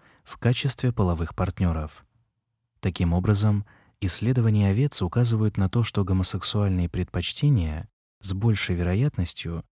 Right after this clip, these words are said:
возникают у самцов, которые подвергались недостаточному воздействию тестостерона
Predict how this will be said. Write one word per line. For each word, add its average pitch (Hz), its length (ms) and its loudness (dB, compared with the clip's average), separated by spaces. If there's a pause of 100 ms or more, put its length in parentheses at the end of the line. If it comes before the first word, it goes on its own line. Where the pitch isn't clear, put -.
(220)
возникают 98 580 2
у 104 60 2
самцов, 95 520 0
которые 104 380 2
подвергались 98 800 0
недостаточному 110 1000 2
воздействию 87 640 -2
тестостерона 90 1080 -2